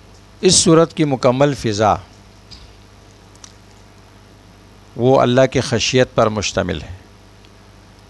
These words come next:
अरवाह कैसे निकाले जाते हैं, दिल कैसे खौफजदा होंगे,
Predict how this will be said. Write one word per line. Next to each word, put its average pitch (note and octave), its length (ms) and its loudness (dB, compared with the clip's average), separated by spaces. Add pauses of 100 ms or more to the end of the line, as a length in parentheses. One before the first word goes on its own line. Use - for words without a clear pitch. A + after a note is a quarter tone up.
(1080)
अरवाह C3 440 2 (100)
कैसे D3 300 0
निकाले B2+ 380 -2
जाते G2 280 -4
हैं, F2+ 280 -10 (720)
दिल D3+ 280 0
कैसे D3+ 360 0
खौफजदा A#2+ 420 -2
होंगे, G2 400 -4